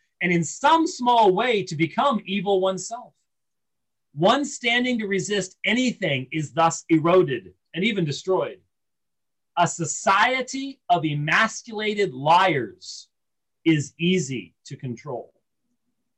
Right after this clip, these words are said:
I think if you examine political correctness,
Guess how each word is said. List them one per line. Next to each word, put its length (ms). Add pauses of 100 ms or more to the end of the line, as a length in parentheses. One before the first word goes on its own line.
I 160
think 280
if 100
you 140
examine 580
political 480
correctness, 720